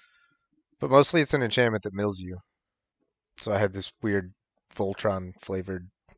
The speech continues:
graveyard flavored, Halloween flavored deck.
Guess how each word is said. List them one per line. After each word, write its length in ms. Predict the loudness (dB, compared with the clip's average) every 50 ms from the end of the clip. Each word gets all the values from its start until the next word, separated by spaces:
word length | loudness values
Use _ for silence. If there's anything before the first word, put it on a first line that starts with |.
| _ -16
graveyard 460 | -8 -6 -6 -4 -4 -4 -4 -4 -6 -10 -14
flavored, 420 | -8 -6 -6 -4 -4 -6 -8 -8 _ _ _ _ _ _ _ _ _ _ _ _ -6
Halloween 420 | -4 -2 -2 -2 -2 -4 -6 -8
flavored 380 | -6 -4 -4 -4 -4 -4 -8 -4
deck. 280 | -2 -2 -4 -4 -8